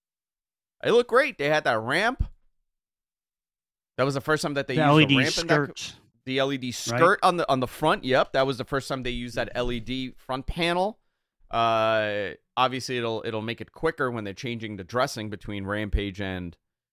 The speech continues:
Speaker 1: Dynamite. But I thought, I thought it looked great. That building looked fantastic.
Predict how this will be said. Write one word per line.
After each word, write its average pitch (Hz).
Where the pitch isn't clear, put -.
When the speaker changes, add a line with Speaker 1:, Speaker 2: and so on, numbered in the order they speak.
Speaker 1:
Dynamite. 127
But 131
I 147
thought, 175
I 143
thought 147
it 131
looked 120
great. 139
That 104
building 127
looked 104
fantastic. 110